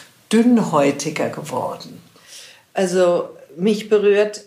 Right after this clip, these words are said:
Speaker 2: zutiefst alles, was Kinder betrifft. Und das liegt natürlich,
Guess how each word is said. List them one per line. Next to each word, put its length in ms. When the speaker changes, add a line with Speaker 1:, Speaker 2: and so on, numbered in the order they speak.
Speaker 2:
zutiefst 1200
alles, 640
was 560
Kinder 320
betrifft. 600
Und 60
das 100
liegt 160
natürlich, 420